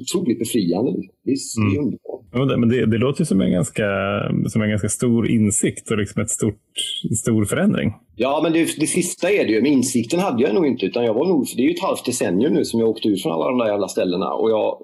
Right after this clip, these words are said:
Speaker 1: jag ville väl tillbaks dit. Och man, det var ju, fanns jättemycket pengar där.
Speaker 2: Mm.
Speaker 1: Och nu är jag ju fattig som en jävla kyrkråtta, liksom. Då var jag ju rik. Men jag hade ju inget, liksom.
Speaker 2: Mm.
Speaker 1: Det var ju bara tomt och jag mådde dåligt. Jag åt konstiga tabletter som jag inte borde äta ibland. Men det var liksom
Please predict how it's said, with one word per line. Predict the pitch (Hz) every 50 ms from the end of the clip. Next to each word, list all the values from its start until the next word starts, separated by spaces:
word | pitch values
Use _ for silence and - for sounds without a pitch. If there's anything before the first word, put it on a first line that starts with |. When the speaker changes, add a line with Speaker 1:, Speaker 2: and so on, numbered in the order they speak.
| -
Speaker 1:
jag | - 120 104 92 76 76 78 -
ville | 120 120 160 190 196
väl | 202 190 165
tillbaks | 175 160 107 101 85 - - -
dit. | - 151 113 92 - 101
Och | 104
man, | 117 123
det | 135 127
var | 113 104
ju, | 110
fanns | 107 - 143 143 -
jättemycket | 165 - - 139 123 117 - - -
pengar | 131 107 73 78 95 -
där. | - 85 - - - - 123
Speaker 2:
Mm. | 117 107 104 101 139 123 - - _ _ - - -
Speaker 1:
Och | 123
nu | 117 107 151
är |
jag | 180 170
ju | 165 160
fattig | 165 - 151 - - - - 110
som | - - 113
en | 110
jävla | 110 104
kyrkråtta, | 101 - 117 101 - - - 78 - - 127
liksom. | 135 - - - 90 85
Då | 98
var | 110 135 147 156
jag | 156 151
ju | 131
rik. | 117 123 139 147 - - - - - - - _ _ _ _ _
Men | 113 120 120 113 113
jag | 113 113
hade | 110 110 147 123 98 87 82 92
ju | 113 175
inget, | 180 - - - - -
liksom. | - - - - _ _ _ _ _ _ _ _ -
Speaker 2:
Mm. | 120 127 - -
Speaker 1:
Det | 117
var | 117 139
ju | 139 131
bara | 139 - -
tomt | - 156 - - 104 - -
och | 113
jag | 117 120
mådde | 127 127 117 - 127
dåligt. | 120 135 139 120 104 101 104 104 -
Jag | 113 107 110 110
åt | 110 110 - - - -
konstiga | - - 127 123 101 - - 110 95
tabletter | - 110 101 110 98 - - - 104
som | 92 104 107
jag | 104
inte | 98 101
borde | 92 104 101 98 104 110 104
äta | 98 98 101 98
ibland. | 98 110 98 95 95 95 95
Men | 104
det | 107 113
var | 123 131 131
liksom | 127 - 131 117 113